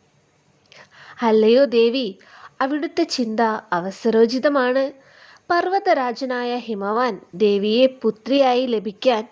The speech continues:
കഠിനമായ തപസ്സിലേർപ്പെട്ടിരിക്കുന്നത് അവിടുത്തേക്ക് അറിവുള്ളതാണല്ലോ.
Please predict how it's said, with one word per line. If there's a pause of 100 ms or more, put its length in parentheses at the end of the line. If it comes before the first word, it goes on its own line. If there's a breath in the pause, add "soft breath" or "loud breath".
(120)
കഠിനമായ
തപസ്സിലേർപ്പെട്ടിരിക്കുന്നത് (280)
അവിടുത്തേക്ക് (140)
അറിവുള്ളതാണല്ലോ.